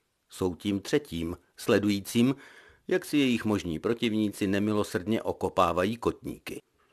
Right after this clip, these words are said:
Je to bída současné politiky, že ti, kteří volají po změně, ukazují hodně názorně, jak nejsou omocíní, jak se nejsou schopni konstruktivně bavit o tom, co je potřeba, co lidi pálí a co by chtěli.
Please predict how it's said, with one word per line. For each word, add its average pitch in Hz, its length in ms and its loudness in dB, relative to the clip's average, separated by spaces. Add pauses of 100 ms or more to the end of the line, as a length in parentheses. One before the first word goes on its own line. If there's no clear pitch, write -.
(260)
Je 98 120 0
to 101 180 4
bída 120 340 4
současné 117 560 0
politiky, 98 580 0
že 95 140 2
ti, 104 300 -2 (120)
kteří 90 360 -4
volají 82 340 0
po 98 180 -4
změně, 104 500 2 (300)
ukazují 143 520 4
hodně 127 300 6
názorně, 117 580 6
jak 107 180 4
nejsou 107 480 2
omocíní, 76 1000 -4 (440)
jak 120 160 4
se 151 140 2
nejsou 151 300 4
schopni 143 340 4
konstruktivně 139 720 4
bavit 120 340 8
o 101 100 6
tom, 117 240 4
co 95 140 0
je 67 120 0
potřeba, 104 500 4
co 101 180 0
lidi 78 240 -2
pálí 101 580 0
a 98 120 -8
co 110 160 -4
by 110 100 0
chtěli. 80 400 0